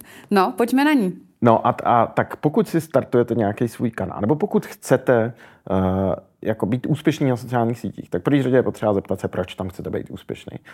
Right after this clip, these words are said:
Speaker 2: V devadesáti procentech případů to bude z-, zjevná odpověď a to je to, je tam práce, za kterou se dobře baví a není moc náročná. Tak to je samozřejmě první mílka. Ty lidi, kteří jsou jako úspěšní, jako opravdu úspěšní, kteří se tím živí,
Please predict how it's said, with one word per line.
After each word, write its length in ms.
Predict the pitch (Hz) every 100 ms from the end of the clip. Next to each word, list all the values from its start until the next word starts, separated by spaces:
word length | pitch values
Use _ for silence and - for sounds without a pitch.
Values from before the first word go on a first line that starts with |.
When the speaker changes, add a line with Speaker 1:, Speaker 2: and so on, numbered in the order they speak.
| - _
Speaker 2:
V 80 |
devadesáti 460 | 110 143 151 135 120
procentech 400 | 120 - 117 110
případů 360 | - 98 98 92
to 100 | 87
bude 320 | 92 92 - - -
z-, 160 | 90 - 85
zjevná 380 | 90 87 98
odpověď 520 | 80 - 110 131 156 -
a 60 |
to 100 | -
je 100 | 87
to, 440 | - 76 92 135 - -
je 120 | 92
tam 340 | - 98 95 95
práce, 460 | - 85 - 131
za 80 | 127
kterou 220 | - 120
se 140 | 117 110
dobře 220 | 110 -
baví 300 | - 123 147
a 20 |
není 140 | 143
moc 180 | 151 156
náročná. 500 | 135 110 90 - - - - - - _ - _
Tak 220 | 104 -
to 140 | - 120
je 80 |
samozřejmě 540 | 117 113 110 101 104 98
první 420 | 101 113 92 92
mílka. 500 | 87 60 85 - - -
Ty 80 |
lidi, 240 | 104 104 107
kteří 260 | - 104
jsou 200 | 107 113
jako 200 | 101 104
úspěšní, 600 | - 90 - 190 196 - -
jako 160 | - -
opravdu 320 | - 139 101
úspěšní, 460 | 92 - 71 - - 139 - _ - - _
kteří 180 | 113 107
se 120 | 123
tím 160 | 135
živí, 380 | 110 113 98 -